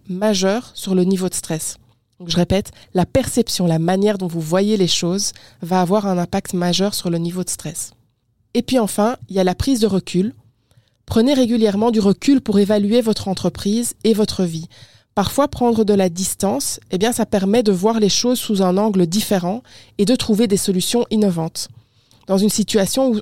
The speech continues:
où on se sent submergé par les défis de son entreprise, par exemple, et on a tous connu des moments comme ça, la seule solution est de prendre du recul.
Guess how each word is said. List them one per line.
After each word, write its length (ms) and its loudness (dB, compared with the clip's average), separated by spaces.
où 140 -2
on 60 0
se 140 -2
sent 220 -4
submergé 680 -2
par 200 -2
les 300 0
défis 320 0
de 40 -8
son 140 -2
entreprise, 480 -2
par 160 0
exemple, 420 -4
et 60 0
on 80 2
a 80 -2
tous 180 -4
connu 220 0
des 100 0
moments 220 -2
comme 160 0
ça, 240 -2
la 120 2
seule 240 2
solution 680 0
est 240 2
de 120 0
prendre 360 -2
du 100 -4
recul. 440 -6